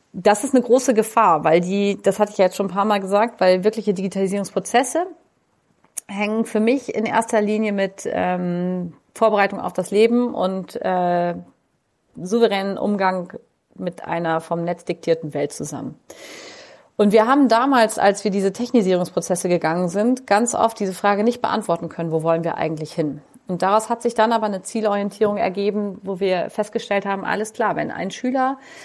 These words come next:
bei uns in einem Handwerksbetrieb eine Ausbildung macht,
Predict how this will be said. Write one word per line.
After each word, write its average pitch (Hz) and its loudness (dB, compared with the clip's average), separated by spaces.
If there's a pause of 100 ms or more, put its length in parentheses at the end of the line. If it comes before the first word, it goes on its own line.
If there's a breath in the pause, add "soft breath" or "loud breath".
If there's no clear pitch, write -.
(160 loud breath)
bei - 0
uns 180 -2
in 196 -6
einem 196 -2
Handwerksbetrieb 214 -4
eine 175 0
Ausbildung 180 0
macht, - -8